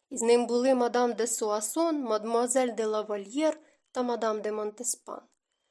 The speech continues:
«Я знаю про це», сказала Анжеліка. Мадам замовкла й уважно подивилася на неї. Анжеліка несподівано згадала, що мадам любила короля. Їхній флір зайшов так далеко,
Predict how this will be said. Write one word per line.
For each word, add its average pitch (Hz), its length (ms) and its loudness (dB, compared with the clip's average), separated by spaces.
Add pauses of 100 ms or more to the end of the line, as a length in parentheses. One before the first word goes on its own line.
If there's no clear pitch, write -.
(160)
«Я 247 160 -2
знаю 254 320 0
про 196 180 -12
це», - 340 -14
сказала 202 540 -12
Анжеліка. 208 640 -12 (880)
Мадам 220 320 -2
замовкла 240 600 -2
й 214 120 -6
уважно 254 480 0
подивилася 220 760 -2
на 226 160 -4
неї. 196 480 -8 (540)
Анжеліка 226 480 -2
несподівано 226 720 -2
згадала, 277 600 0 (240)
що - 240 -4
мадам 247 420 -2
любила 226 420 -4
короля. 247 640 -6 (540)
Їхній 311 440 2
флір 294 420 -2
зайшов 262 760 -2
так 262 280 0
далеко, 302 640 -2